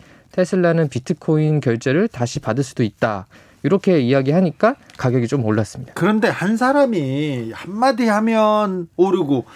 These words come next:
Speaker 2: 이더리움 가지고 있다고 했더니 이더리움도 한 십 퍼센트 올랐다면서요?
Speaker 1: 네, 맞습니다.
Speaker 2: 이게 한 사람이 이렇게 그 화폐를, 어, 올렸다가 내렸다가 이걸 할 수 있는 걸 보면 좀 불안하긴 합니다.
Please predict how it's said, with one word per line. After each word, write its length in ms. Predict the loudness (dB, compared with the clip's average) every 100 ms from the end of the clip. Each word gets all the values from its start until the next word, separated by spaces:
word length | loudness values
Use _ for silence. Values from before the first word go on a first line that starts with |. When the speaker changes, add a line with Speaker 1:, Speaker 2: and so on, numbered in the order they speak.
| -20 -4
Speaker 2:
이더리움 580 | -2 4 4 6 4 4
가지고 320 | 0 0 0
있다고 360 | 0 0 0 -4
했더니 320 | -4 -4 -2
이더리움도 420 | 0 2 0 0
한 120 | -2
십 120 | -2 -4
퍼센트 300 | -2 0 0
올랐다면서요? 540 | 0 -2 -2 0 0
Speaker 1:
네, 40 |
맞습니다. 460 | 0 -4 -6 -6 -8 -14 -4
Speaker 2:
이게 180 | -2 0
한 240 | 0 -2
사람이 560 | -2 -2 0 -2 -2 -4 -10 -20 -20 -20 -20 -2
이렇게 760 | 0 0 -2 -2 -2 0 -2
그 200 | 2 2
화폐를, 960 | 2 -2 0 2 6 6 8 6 2 -6
어, 360 | -4 -2 -2 -12 -20 _ _
올렸다가 640 | 0 2 4 2 0 -2 0
내렸다가 440 | 0 0 0 -2
이걸 280 | 0 0 0
할 140 | -2
수 200 | -4 -2
있는 260 | 2 2 2
걸 140 | 0
보면 340 | 2 0 0 0
좀 260 | 0 -2 -4 -20 -2
불안하긴 500 | 0 2 2 2 0
합니다. 400 | 0 0 -2